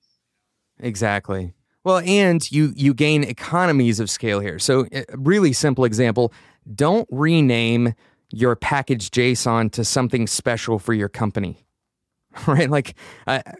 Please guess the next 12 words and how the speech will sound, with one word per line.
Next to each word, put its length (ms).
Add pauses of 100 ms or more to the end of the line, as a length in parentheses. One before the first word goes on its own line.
that, 300
this 180
is 140
a, 180
a 40
s-, 260
a 100
very 380
simple 260
example, 380
dumbed 340
down 400